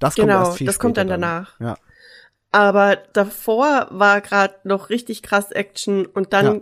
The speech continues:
Speaker 2: flaut die Action so ein bisschen ab, weil wir Introspektive bei Armin bekommen. Und da war die Stelle, wo ich ganz kurz pausiert hab. Also genau da, wo, wo der
Speaker 1: Mhm.
Speaker 2: Cut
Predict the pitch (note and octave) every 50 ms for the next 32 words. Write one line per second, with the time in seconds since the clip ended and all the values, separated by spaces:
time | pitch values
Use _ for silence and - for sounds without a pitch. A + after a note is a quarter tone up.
0 | - _ - - - G3+ F#3+ G3 G#3 G3+ G#3+ - G3+ G3 - - G3+ - G3 F#3
1 | F#3 F#3+ - G3+ F#3 - - F#3 F#3 _ - G3 F#3 F3+ F#3+ - F#3+ G3 F#3+ -
2 | G#3 - - G3 F#3+ - G3 G3 F3+ F#3+ F#3 - - D#3 F3+ F#3+ G3 G3 F#3+ F3+
3 | F#3+ - - F#3 F#3 F#3+ - - - - - _ - F#3+ F#3 _ - G3 G3 G3+
4 | G3+ G3+ G3 G3+ G3+ F#3+ G3+ G3+ - - F#3+ F#3+ F#3 F3 F3+ F3 F#3 F#3 F3+ -
5 | - F3+ F3+ F#3 F#3 - - F#3+ F3+ - - - G3 E3+ F3+ F3+ - - F3+ F3
6 | E3+ - G3 F3 E3 E3 - _ - F#3 F#3 F#3 - G#3 F#3+ F#3 G3 G3+ G#3 G3
7 | G3+ G3 F3+ F3+ F3+ F3 E3+ - - F#3+ - F#3+ F3+ F#3+ F3+ D3 D3 D3 G3+ F#3
8 | - - -